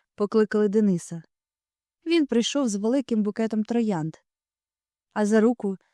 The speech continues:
тримав юну дівчину і дивився на неї закоханими очима, так, як колись дивився на Аню.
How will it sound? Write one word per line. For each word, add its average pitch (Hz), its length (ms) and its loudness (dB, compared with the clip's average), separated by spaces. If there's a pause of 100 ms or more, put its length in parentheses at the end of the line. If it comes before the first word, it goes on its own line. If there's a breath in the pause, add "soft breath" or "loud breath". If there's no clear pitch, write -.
(220)
тримав 233 340 4
юну 233 280 2
дівчину 170 580 -6 (720)
і 220 140 2
дивився 214 480 2
на 196 140 2
неї 175 340 -2 (100)
закоханими 202 760 -2
очима, 170 480 -6 (920)
так, 254 340 0
як 190 260 -4
колись 208 320 2
дивився 196 440 0
на 208 180 0
Аню. 160 380 -4